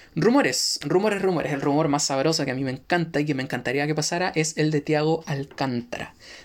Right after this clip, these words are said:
mediocampista del, eh, Bayern Múnich,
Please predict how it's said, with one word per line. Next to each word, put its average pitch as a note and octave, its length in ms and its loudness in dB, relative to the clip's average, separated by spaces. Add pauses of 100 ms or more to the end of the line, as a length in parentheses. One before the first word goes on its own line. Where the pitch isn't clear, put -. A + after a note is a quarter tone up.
mediocampista D3+ 720 0
del, C#3+ 840 -2
eh, - 760 -6
Bayern C3+ 760 -2
Múnich, F#3 580 0